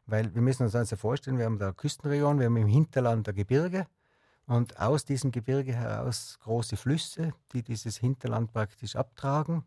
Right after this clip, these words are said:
Ja, dieses, diese Flüsse transportieren viel Material, so wie es heute im Schwarzen Meer der Fall ist, über die Donau.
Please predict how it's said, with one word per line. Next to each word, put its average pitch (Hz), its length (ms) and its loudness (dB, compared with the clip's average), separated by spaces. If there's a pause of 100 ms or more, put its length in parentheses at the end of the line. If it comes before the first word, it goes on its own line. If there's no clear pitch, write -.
(120)
Ja, 123 260 -2 (260)
dieses, 107 460 -6 (400)
diese 110 180 -2
Flüsse 131 340 -2
transportieren 117 680 0
viel 131 300 0
Material, 107 720 0
so 127 160 -4
wie 123 60 -4
es 107 80 -6
heute 110 240 -4
im 110 100 0
Schwarzen 107 380 -2
Meer 107 180 2
der 143 100 -4
Fall 135 280 -2
ist, - 240 -8
über 110 240 -6
die 104 120 -6
Donau. 139 520 0